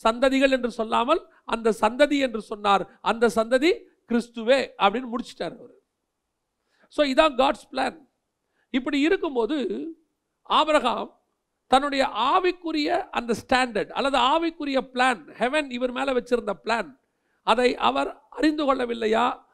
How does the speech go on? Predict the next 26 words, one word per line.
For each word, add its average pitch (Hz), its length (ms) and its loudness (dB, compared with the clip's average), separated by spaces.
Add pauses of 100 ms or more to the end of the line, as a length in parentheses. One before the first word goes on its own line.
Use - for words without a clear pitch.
அல்லது 208 220 -2
அசட்டை 254 440 2
பண்ணிட்டாரா 220 680 -2 (200)
இல்ல 247 420 2
அதை 240 260 4
விட்டு 247 220 -4
அவர் 254 160 0
தூர 285 240 0
போயிட்டாரா, 233 440 -2
அது 220 240 0
அவருக்கும் 240 400 0
தேவனுக்கும் 233 420 2
உள்ளது, 185 260 -4
நமக்கு 208 380 -2
தெரியல. 190 340 -2 (200)
ஆனா 202 200 -4
நடந்தது 302 520 0
என்ன? 196 460 -4 (600)
அவர் 247 260 2
ஆகாரோடு 320 560 6
கூட 277 160 -4
இணைந்ததுனால 226 920 0 (300)
மாம்ச 311 500 2
சந்ததி 233 300 0
ஒன்று 202 300 -4
உருவாயிருச்சு. - 540 -10